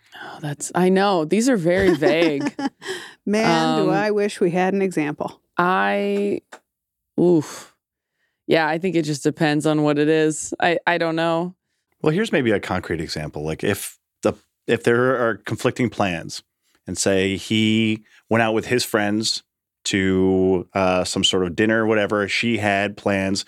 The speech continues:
Speaker 3: with a bunch of couples, and she was the only one that showed up without a partner. And she felt maybe that she was sort of abandoned. He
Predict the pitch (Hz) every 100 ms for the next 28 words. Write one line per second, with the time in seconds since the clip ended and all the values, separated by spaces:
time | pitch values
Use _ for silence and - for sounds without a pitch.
0 | - - - 85 95 101 110 101 95 95
1 | - - - 98 - 107 101 101 98 92
2 | 92 85 - 92 87 80 87 82 82 80
3 | 90 90 98 - - - - 98 92 113
4 | 104 107 101 101 95 92 92 92 104 _
5 | _ _ - 87 78 - - 101 90 92
6 | 85 85 151 135 120 117 - _ 117 120
7 | 120 117